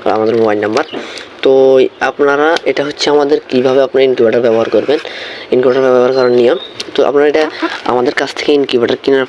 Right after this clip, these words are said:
পরে আপনারা এরকম একটা মেনু, ইয়ে, ভাই, পেয়ে যাবেন কীভাবে ইনকিউবেটর ব্যবহার করবেন সেটা। আর হচ্ছে আ-, আমরা যদি, আপনারা যদি আমাদের সাথে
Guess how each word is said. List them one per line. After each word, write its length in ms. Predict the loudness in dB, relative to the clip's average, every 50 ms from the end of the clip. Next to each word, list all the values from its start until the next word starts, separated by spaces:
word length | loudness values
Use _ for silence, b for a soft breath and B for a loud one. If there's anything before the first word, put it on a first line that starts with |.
| -4
পরে 160 | -4 -2 -2 -2 -2
আপনারা 200 | 0 0 0 2 0
এরকম 180 | 0 0 -2 -2
একটা 120 | 0 0 0 -2 -2 -4 -10 -10 -4 0 0
মেনু, 220 | 2 2 2 2 2 2 2 0 0 0 -2 0 2 2
ইয়ে, 100 | 2 2 2 2
ভাই, 100 | 0 0 0 0 0
পেয়ে 140 | 0 2 2
যাবেন 180 | 2 2 0 B B B B B B 0
কীভাবে 300 | 2 2 4 4 4 6 6 6 4 4 2
ইনকিউবেটর 300 | 2 2 2 0 2 2 2
ব্যবহার 200 | 0 0 0 0 0
করবেন 180 | 0 0 0 -2 -2
সেটা। 180 | -2 0 0 -2 -4 B B B B B B B B -6 -4 -4
আর 80 | -4 -4 -6
হচ্ছে 300 | -8 -6 -2 0 2 2 4 2 0 B B B B B B B -4 -2
আ-, 160 | -2 -2 -2 -4 -2 0
আমরা 160 | 2 2 2 2 0
যদি, 140 | 0 2 0 0
আপনারা 180 | 2 2 2 2 2
যদি 100 | 2 2 2
আমাদের 180 | 2 0 0 -2 -4 -6 -4
সাথে 160 | 0 2